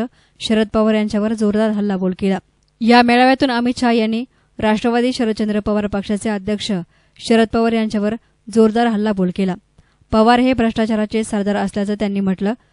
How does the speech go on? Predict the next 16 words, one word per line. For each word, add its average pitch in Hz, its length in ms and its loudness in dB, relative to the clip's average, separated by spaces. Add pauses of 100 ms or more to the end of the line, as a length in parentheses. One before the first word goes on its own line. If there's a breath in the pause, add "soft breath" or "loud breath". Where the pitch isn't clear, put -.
(300)
तर 233 80 0
अमित 233 280 2
शहा 262 120 2
यांच्या 240 260 0
टीकेवर 226 440 -2
उपमुख्यमंत्री 220 720 -2
अजित 202 280 -2
पवार 202 260 0 (380)
यांच्या 220 320 0
राष्ट्रवादीमधून 226 720 -2
काय 226 200 -2
प्रतिक्रिया 208 480 -2
उमटणार 202 500 -2 (360)
याविषयी 214 460 2
उत्सुकता 220 460 0
असतानाच 214 400 -4